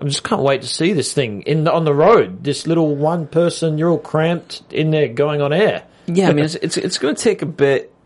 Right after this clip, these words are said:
Speaker 2: 'cause, um, you know, they have to get it tested for the U S, and they don't have one of the biggest things. They, they, they don't have a crash test report.
Speaker 1: Yeah.
Speaker 2: And, you know, uh, I don't care what country you are,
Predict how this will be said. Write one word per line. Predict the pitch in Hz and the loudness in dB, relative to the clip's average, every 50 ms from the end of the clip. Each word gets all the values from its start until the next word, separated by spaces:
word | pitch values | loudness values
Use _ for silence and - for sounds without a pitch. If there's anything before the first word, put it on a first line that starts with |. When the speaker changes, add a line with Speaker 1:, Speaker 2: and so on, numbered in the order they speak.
| _ _ - - - - | _ _ -20 -18 -6 0
Speaker 2:
'cause, | - 143 117 113 113 | 0 0 0 0 0
um, | 113 120 117 113 113 113 110 110 107 110 113 - _ - - | 0 2 2 2 2 2 0 0 -2 -4 -6 -10 _ -12 -6
you | 110 113 110 | -2 -2 0
know, | 107 | 2
they | 107 113 | 2 2
have | 113 117 - | 0 0 0
to | 123 | 0
get | 117 123 | 0 0
it | 120 113 | 0 0
tested | - 127 120 - - 123 - | 0 -2 -2 -2 -4 -8 -6
for | - 120 | -4 0
the | 123 120 | 0 2
U | 117 117 113 110 | 2 2 4 4
S, | 110 110 113 110 - | 4 2 2 0 -4
and | - - 117 113 | -6 -4 -2 -2
they | 110 110 | 0 0
don't | 123 135 - - | 0 -2 -2 -4
have | - - - 135 123 123 120 117 117 113 110 - - - - _ _ - - - - _ _ _ | -8 -4 -2 0 0 2 0 0 -2 -4 -6 -12 -20 -20 -20 _ _ -20 -20 -20 -20 _ _ _
one | - 127 120 | -4 -4 -2
of | 113 | -2
the | 113 110 | -2 -2
biggest | 117 123 120 113 - | -2 -2 -4 -4 -4
things. | - 117 113 110 - | -4 -4 -4 -4 -6
They, | - - | -8 -8
they, | - 104 - - | -6 -4 -6 -6
they | - - - - - - 117 113 | -6 -6 -10 -6 -2 0 0 0
don't | 117 120 - | 0 -2 0
have | 135 123 120 | 0 -2 -2
a | 110 | -2
crash | - - - 107 101 104 107 - | -4 -6 -2 -2 -2 -2 -4 -6
test | - - - - - | -8 -8 -8 -8 -8
report. | - 113 - - - - - - _ _ _ _ _ _ _ _ _ _ _ - | -10 -10 -10 -8 -10 -10 -10 -10 _ _ _ _ _ _ _ _ _ _ _ -6
Speaker 1:
Yeah. | 131 131 120 113 87 71 - - - - - - | -4 -2 0 0 -2 -4 -8 -16 -20 -14 -8 -4
Speaker 2:
And, | 117 113 110 110 113 110 107 - - - - - - | -2 0 0 -2 -4 -6 -10 -12 -16 -20 -20 -12 -8
you | - 110 107 | -6 -4 -4
know, | 104 104 104 - | -4 -4 -4 -6
uh, | - - - 110 110 110 110 110 107 107 98 - - _ - - - - - - | -6 -2 0 0 2 2 2 2 0 0 -2 -6 -10 _ -20 -20 -20 -20 -8 -2
I | - 117 | -2 0
don't | 143 156 143 | 0 0 -2
care | - - 123 104 | -2 -2 0 0
what | 110 113 120 - - | 0 0 -2 -2 -4
country | - - 117 117 117 - 131 127 | -4 -6 -6 -6 -4 -4 -4 -2
you | 131 135 127 131 | 0 0 0 0
are, | 135 135 135 143 143 - | 0 0 0 -2 -2 -4